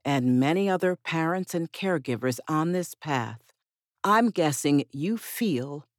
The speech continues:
guilt in one way or another. That is just a part of this road that we walk.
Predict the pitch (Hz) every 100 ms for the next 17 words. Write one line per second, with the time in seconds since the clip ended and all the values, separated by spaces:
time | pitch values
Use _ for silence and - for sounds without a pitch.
0 | - 190 156 131 - - _ 151 127 123
1 | 156 170 160 160 - 143 156 135 113 113
2 | 113 _ _ _ _ _ _ 117 165 208
3 | 202 139 - 139 131 - 139 123 - 127
4 | 127 123 120 127 - 120 120 113 120 -
5 | 123 117 113 104 104 -